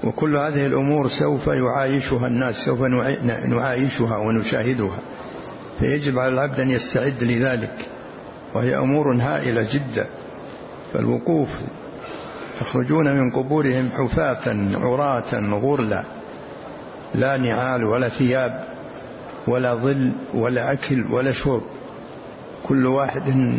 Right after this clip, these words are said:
وحده، ولا مال ولا شيء، ثم يقفون إلى رب العالمين وقوفا طويلا جدًا،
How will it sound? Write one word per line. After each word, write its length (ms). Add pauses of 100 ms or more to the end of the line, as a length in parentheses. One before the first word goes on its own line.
(720)
وحده، 400 (960)
ولا 260
مال 320
ولا 220
شيء، 240 (1080)
ثم 320 (1000)
يقفون 600
إلى 380
رب 180
العالمين 680 (1500)
وقوفا 760 (180)
طويلا 440
جدًا، 600